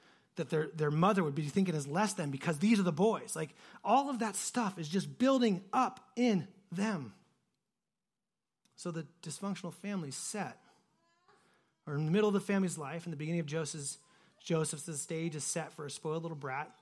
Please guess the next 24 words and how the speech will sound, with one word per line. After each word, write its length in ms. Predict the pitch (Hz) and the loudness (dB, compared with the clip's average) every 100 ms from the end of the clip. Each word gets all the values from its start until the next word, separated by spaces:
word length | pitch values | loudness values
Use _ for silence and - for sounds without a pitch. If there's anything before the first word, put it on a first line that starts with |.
| _ _ - | _ _ -16
at 160 | 147 | -10
best, 420 | 143 135 - - - - | -8 -6 -6 -8 -14 -10
or 80 | 151 | -4
maybe 400 | 160 214 220 165 | 0 0 0 -4
ignorant, 300 | 147 135 - | -6 -8 -10
completely 360 | 147 175 160 | -10 -8 -8
ignorant, 240 | 151 143 151 | -6 -6 -8
but 220 | 147 139 | -10 -8
that 160 | 156 - | -10 -6
seems 300 | 170 139 - _ _ - - - | -6 -8 -14 _ _ -18 -18 -14
far-fetched 760 | - 160 147 - 147 - - - _ _ _ _ _ _ _ _ _ _ _ _ _ _ _ _ _ _ _ _ _ _ _ _ _ _ _ _ - | -6 -6 -6 -8 -10 -12 -16 -20 _ _ _ _ _ _ _ _ _ _ _ _ _ _ _ _ _ _ _ _ _ _ _ _ _ _ _ _ -10
to, 340 | 165 151 147 - _ _ - | -8 -8 -10 -16 _ _ -20
uh, 20 | 135 135 139 _ | -20 -20 -20 _
to 80 | - | -18
try 200 | 143 170 | -8 -6
and 120 | 170 | -6
figure 220 | 165 175 170 | -6 -6 -6
out 100 | 139 | -6
how 140 | 160 | -8
to 40 | |
live 360 | 156 156 165 139 | -8 -6 -8 -8
life 440 | 151 165 143 - - _ _ _ _ _ | -8 -6 -8 -10 -20 _ _ _ _ _
together. 340 | - 147 190 196 127 - _ _ _ _ _ _ _ _ _ _ _ _ _ _ _ _ _ _ _ _ _ - | -12 -8 -6 -8 -14 -20 _ _ _ _ _ _ _ _ _ _ _ _ _ _ _ _ _ _ _ _ _ -4
This, 320 | 190 - | -2 -2